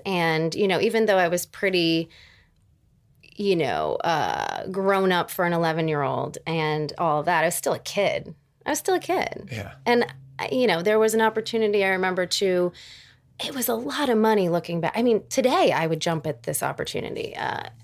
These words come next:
Speaker 1: it was an opportunity to go to Saint Louis, and I was gonna do, like, a book tour type thing, and they were gonna pay me a whole bunch of money. But it was at the same time of my friend Emily's birthday party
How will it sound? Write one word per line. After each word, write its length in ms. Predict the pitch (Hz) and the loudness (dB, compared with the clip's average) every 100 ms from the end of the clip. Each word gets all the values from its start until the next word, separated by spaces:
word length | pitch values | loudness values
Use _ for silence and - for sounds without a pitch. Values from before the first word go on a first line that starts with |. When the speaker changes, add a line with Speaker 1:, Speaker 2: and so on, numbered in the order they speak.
| - | -4
Speaker 1:
it 120 | 214 | 0
was 200 | 196 185 | 0 0
an 80 | 185 | 0
opportunity 480 | 180 185 185 185 170 | -2 -2 -6 -4 -4
to 80 | 165 | -4
go 560 | 175 170 165 165 160 156 | 0 2 2 2 0 -2
to 840 | - 160 156 151 156 156 156 - | -6 -2 0 0 -2 -4 -6 -8
Saint 300 | - - - | -10 -10 -4
Louis, 360 | - 320 285 - | 0 2 2 0
and 60 | 175 | -2
I 60 | |
was 100 | 160 | -2
gonna 200 | 156 156 | -2 -4
do, 200 | 147 151 | -2 -2
like, 200 | 143 131 | -2 -2
a 40 | 143 | -4
book 300 | - 262 - | -2 -4 -4
tour 460 | 254 254 240 226 - | 0 2 2 0 -2
type 240 | 233 233 | -4 -4
thing, 360 | - 226 214 196 | -2 0 0 0
and 60 | |
they 60 | 151 | 0
were 40 | |
gonna 80 | 151 | -2
pay 160 | 170 170 | -4 -4
me 80 | |
a 40 | 160 | -2
whole 120 | 233 | 0
bunch 200 | 240 220 | 0 0
of 60 | 180 | -2
money. 320 | 175 175 175 - - - - - _ 190 | -2 -2 -4 -8 -18 -16 -18 -20 _ -6
But 320 | 175 220 202 | 2 4 6
it 180 | 220 214 | 4 6
was 560 | 214 208 190 180 - - | 6 6 4 2 -4 -2
at 140 | 214 208 | -2 0
the 60 | |
same 260 | 202 214 202 | 0 2 2
time 240 | 202 190 | 2 0
of 100 | 180 | 0
my 140 | 180 180 | -2 -4
friend 300 | - 180 180 | -2 -2 0
Emily's 400 | 180 180 175 165 | -2 0 -2 -2
birthday 400 | 202 262 - 147 | -2 -2 -2 -6
party 520 | - 139 - 139 156 | -6 -8 -8 -12 -16